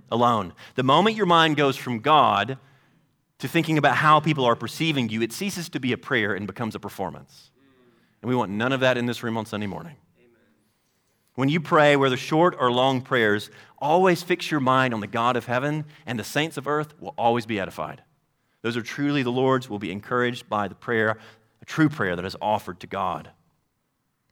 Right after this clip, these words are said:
Speaker 1: These men were offering performative prayers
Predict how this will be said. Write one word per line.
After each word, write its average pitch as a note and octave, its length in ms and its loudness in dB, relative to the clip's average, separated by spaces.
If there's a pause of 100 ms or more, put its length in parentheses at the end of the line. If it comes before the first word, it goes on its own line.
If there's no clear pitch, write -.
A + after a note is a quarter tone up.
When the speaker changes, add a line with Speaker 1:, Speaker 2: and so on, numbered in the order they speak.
(480)
Speaker 1:
These B2 140 -4
men C#3 180 4
were B2 100 2
offering B2 520 2
performative B2 560 -2
prayers G#2 580 -6